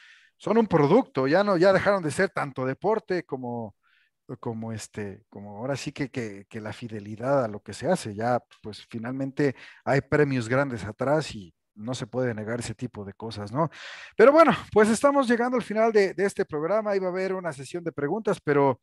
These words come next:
la verdad es que, pues, ¿qué podemos preguntar de Red Bull? La verdad es que es complicado hablar en este sentido, así que, Maite, te doy la palabra para que cierres tu participación en La Voz del Aficionado.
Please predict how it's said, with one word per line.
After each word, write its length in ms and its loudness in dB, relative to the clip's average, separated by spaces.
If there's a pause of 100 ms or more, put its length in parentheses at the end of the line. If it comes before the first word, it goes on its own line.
(360)
la 120 -4
verdad 320 0
es 100 -4
que, 240 2 (140)
pues, 140 -16
¿qué 100 -8
podemos 260 -4
preguntar 460 2
de 80 2
Red 180 -2
Bull? 220 0
La 60 0
verdad 260 -4
es 120 -4
que 100 -6
es 80 -8
complicado 760 2 (320)
hablar 320 4
en 80 -2
este 180 -8
sentido, 380 -4
así 180 2
que, 180 4
Maite, 340 2
te 120 -8
doy 140 0
la 100 2
palabra 480 0
para 280 -6
que 160 -14
cierres 260 -4
tu 100 -10
participación 720 -4 (240)
en 120 0
La 80 -2
Voz 160 -2
del 120 -2
Aficionado. 580 -10